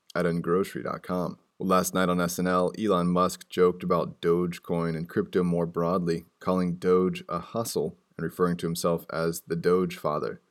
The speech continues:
Doge has, of course, had a meteoric run of late and surprisingly slid twenty-two percent during the show's airing. Musk recently warned his Twitter followers to invest with caution, saying crypto is a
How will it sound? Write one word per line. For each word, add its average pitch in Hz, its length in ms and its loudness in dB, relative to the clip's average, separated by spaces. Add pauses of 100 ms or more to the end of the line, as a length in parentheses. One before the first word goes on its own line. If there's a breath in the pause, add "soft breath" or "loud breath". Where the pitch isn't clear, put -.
(140)
Doge 85 320 4
has, 85 160 -2
of 82 120 -4
course, 85 420 0 (100)
had 87 140 0
a 85 200 -2
meteoric 92 540 2
run 92 260 2
of 87 120 -4
late 85 320 -2 (300)
and 87 120 -6
surprisingly 92 480 0
slid 92 380 0
twenty-two 98 380 -2
percent 87 500 -4
during 95 260 0
the 85 80 -4
show's 95 580 0
airing. 80 360 -2 (200)
Musk 82 320 0
recently 85 280 -4
warned 85 280 0
his 80 120 -10
Twitter 87 240 -2
followers 82 420 0
to - 140 -8
invest 85 420 -2
with - 160 -10
caution, 98 600 -2 (100)
saying 80 320 -6
crypto 82 420 -2
is 82 180 -2
a 82 200 -2